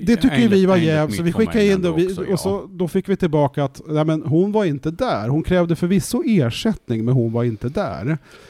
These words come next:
Speaker 1: Utan det var en annan person som var där, och henne känner ju vi.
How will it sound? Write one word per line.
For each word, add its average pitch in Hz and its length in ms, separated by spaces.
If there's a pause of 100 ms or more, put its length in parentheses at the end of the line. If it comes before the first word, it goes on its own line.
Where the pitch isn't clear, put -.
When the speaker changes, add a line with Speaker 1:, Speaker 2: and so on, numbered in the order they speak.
(140)
Speaker 1:
Utan 165 280
det 147 80
var 175 100
en 220 80
annan 214 580
person 123 380
som 117 140
var 110 100
där, 101 340 (120)
och 165 180
henne 165 300
känner 285 400
ju 110 120
vi. 101 300